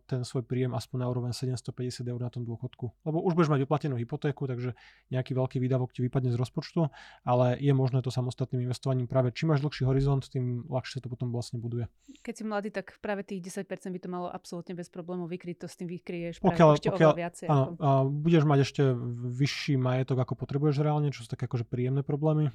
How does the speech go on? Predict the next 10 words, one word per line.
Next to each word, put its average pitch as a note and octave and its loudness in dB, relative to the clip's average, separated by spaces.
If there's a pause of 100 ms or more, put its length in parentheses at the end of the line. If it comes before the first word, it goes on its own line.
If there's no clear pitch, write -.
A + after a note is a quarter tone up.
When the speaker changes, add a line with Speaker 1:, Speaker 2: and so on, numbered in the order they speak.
(140)
Speaker 1:
A C3+ -10
vieš B2+ -4
si B2 -14
prerobiť B2 -2
nehnuteľnosť, B2 -4
cestovať, B2 -2
kúpiť B2+ -4
auto, C3 -4
čokoľvek. D3 0 (760)
A B2 2